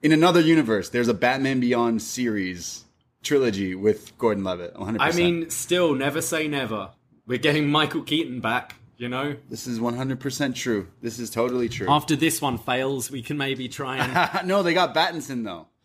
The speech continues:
Speaker 2: They do, yes.
Speaker 1: Yeah. But yes, that was The Dark Knight Rises. He rose.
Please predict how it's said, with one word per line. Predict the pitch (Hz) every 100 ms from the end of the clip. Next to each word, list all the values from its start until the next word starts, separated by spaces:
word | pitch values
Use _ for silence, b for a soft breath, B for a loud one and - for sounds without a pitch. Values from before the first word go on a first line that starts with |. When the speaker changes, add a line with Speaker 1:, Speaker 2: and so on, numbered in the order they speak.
| -
Speaker 2:
They | 160
do, | 165
yes. | 151 107 107 117 -
Speaker 1:
Yeah. | 104 87 78 _ _ -
But | 160 175
yes, | 180 127 - - - _ -
that | 151 175 - _ -
was | 147 135
The | 127
Dark | 143 156 151 - -
Knight | 135 143 143
Rises. | 117 117 101 90 90 82
He | 156 160
rose. | 160 185 131 95 -